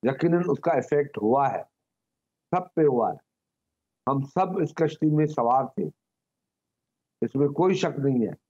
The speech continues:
मगर फर्क ये था कि हम कहते थे कि जल्दी election हो जाए, कुछ कहते थे कि time पूरा करो।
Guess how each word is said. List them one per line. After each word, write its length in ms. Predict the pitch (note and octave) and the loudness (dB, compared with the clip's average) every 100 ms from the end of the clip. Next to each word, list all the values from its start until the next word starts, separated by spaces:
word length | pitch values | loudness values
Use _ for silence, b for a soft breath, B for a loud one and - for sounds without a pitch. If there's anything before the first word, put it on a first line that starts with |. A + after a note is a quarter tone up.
| _ _ _ B2+ | _ _ _ -2
मगर 140 | D3 | -2
फर्क 360 | D3 E3+ F#3+ D3+ | 0 -2 -2 0
ये 160 | F3+ F3 | 0 2
था 400 | E3+ D3 C3+ _ _ _ _ _ _ _ - | 0 0 -2 _ _ _ _ _ _ _ -8
कि 60 | C3 | -4
हम 280 | B2 D3+ D3+ | -2 -2 0
कहते 320 | E3+ D#3 D#3+ | -2 0 0
थे 220 | E3 D#3+ | 0 -2
कि 360 | D#3+ D3 D3 - _ _ _ _ _ _ _ _ - | 0 2 0 -6 _ _ _ _ _ _ _ _ -2
जल्दी 320 | D3 D#3+ F3 | 0 2 2
election 360 | E3 D#3+ D3 E3 | 4 2 2 0
हो 180 | C#3+ A#2 | -2 -2
जाए, 140 | G#2 - _ _ _ _ _ _ _ _ _ _ _ _ _ _ _ _ _ - | -4 -4 _ _ _ _ _ _ _ _ _ _ _ _ _ _ _ _ _ -2
कुछ 220 | D#3+ D#3 | -2 2
कहते 260 | D3+ D3+ | 0 2
थे 180 | D3 D3+ | 0 0
कि 80 | C#3+ | -2
time 300 | - C3+ C#3 | 0 0 0
पूरा 300 | C3 B2+ A#2+ | 0 0 0
करो। 320 | - F#2 D#2+ | 0 -6 -8